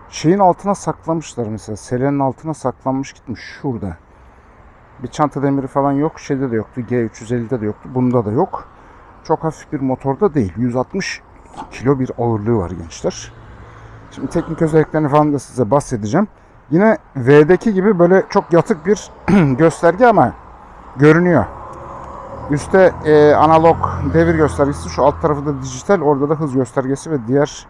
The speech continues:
verileri görüyorsunuz. Onları göstereceğim. Çok hani böyle bir yol bilgisayarı yok ama şey, işte diğer verileri de akü voltajıydı, saati falan falan, onları da burada görüyorsunuz.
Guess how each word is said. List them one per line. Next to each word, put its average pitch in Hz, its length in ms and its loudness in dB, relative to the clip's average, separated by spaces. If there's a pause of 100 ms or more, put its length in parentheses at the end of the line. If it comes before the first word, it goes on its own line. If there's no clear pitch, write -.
(600)
verileri 127 680 2
görüyorsunuz. 123 460 -4
Onları 156 200 0
göstereceğim. 135 480 -4
Çok - 240 0
hani 151 240 0
böyle 160 300 4
bir 156 40 -4
yol 160 220 2
bilgisayarı 143 480 0
yok 214 160 4 (100)
ama 185 240 0 (100)
şey, 151 220 -2 (1000)
işte 123 320 -2 (140)
diğer 165 300 4
verileri 127 420 0
de 175 200 4 (200)
akü 143 220 -4
voltajıydı, 107 560 -4
saati - 340 -6
falan 113 220 -4
falan, 127 180 -2
onları 101 280 -8
da 123 100 -6
burada 110 180 -8
görüyorsunuz. 98 560 -8